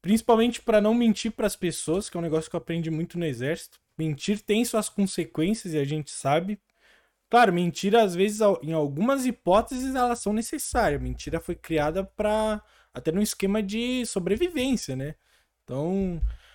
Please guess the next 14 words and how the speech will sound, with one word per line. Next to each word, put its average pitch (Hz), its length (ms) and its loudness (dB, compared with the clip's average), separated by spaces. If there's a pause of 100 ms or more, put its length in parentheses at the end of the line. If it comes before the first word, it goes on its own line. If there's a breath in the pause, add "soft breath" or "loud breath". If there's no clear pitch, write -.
(280 loud breath)
ah, 131 560 -2 (500)
porra, 180 200 2
até 185 160 -4
perdi 185 240 -2
minha 196 160 0
linha 180 180 -2
de 165 100 -8
raciocínio, 135 640 -8
Marília. 110 400 -12 (180)
Repete 156 360 -4
a - 100 -6
pergunta 151 380 -2
aí, 139 200 0
Chocunço. - 680 -8